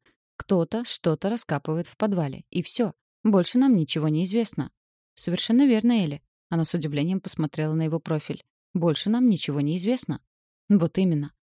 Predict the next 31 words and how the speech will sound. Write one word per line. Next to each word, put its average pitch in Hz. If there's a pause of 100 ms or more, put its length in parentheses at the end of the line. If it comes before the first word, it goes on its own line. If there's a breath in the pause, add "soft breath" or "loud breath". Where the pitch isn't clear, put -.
(140)
Всё, -
что -
мне 240
удалось 160
обнаружить, 160
не 202
даёт 160
никаких 156
намёков 151
на 156
какие-то 156
другие 226
причины 196
происходящего. 156 (260)
Но 214
у 190
меня 175
нет 220
и 196
никаких 165
определённых 185
оснований 156
считать, 185
что -
в -
подвале 175
ведутся 156
поиски -
именно 170
приданого 160
Эсмеральды. 202